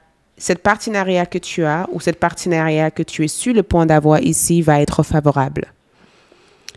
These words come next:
Les courriers t'annoncent ici qu'il, que des fois, il est, des fois, c'est important de dire non à des choses qui prend ou qui vide énergétiquement ton propre source d'énergie.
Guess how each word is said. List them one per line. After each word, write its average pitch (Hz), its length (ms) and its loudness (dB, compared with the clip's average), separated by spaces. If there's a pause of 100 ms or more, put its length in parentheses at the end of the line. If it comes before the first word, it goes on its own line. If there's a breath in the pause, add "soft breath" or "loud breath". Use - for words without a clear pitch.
(220 soft breath)
Les 208 120 6
courriers 254 280 4
t'annoncent 208 500 0
ici 190 300 -2
qu'il, - 320 -6 (300)
que - 80 -2
des 240 160 4
fois, 302 240 4
il 277 100 6
est, 190 160 2 (180)
des 196 220 2
fois, 240 500 0
c'est - 200 -2
important 190 480 0
de 175 240 0
dire 165 260 2
non 165 320 4
à 160 140 2
des 160 120 2
choses 165 720 0 (840 soft breath)
qui 170 140 0
prend 156 600 2 (500)
ou 170 120 -4
qui 160 500 -6 (1400)
vide 156 560 0 (480)
énergétiquement 185 1000 2 (800 soft breath)
ton 180 120 2
propre - 440 2
source - 480 -2
d'énergie. 151 640 0